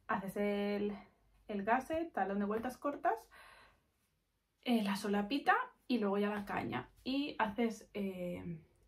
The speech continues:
el elástico. El elástico es de uno por uno y es el cierre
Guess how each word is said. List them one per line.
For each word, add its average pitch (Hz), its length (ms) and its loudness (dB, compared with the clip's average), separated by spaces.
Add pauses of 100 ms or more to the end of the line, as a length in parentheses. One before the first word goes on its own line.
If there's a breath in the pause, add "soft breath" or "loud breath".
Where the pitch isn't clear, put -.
el 202 160 -2
elástico. 180 540 -6 (380 loud breath)
El 233 100 6
elástico 240 440 6
es 269 140 4
de 226 80 2
uno 226 220 2
por 269 180 6
uno 294 340 2 (460 loud breath)
y 233 320 6
es 214 160 -2
el 233 180 0
cierre 269 840 2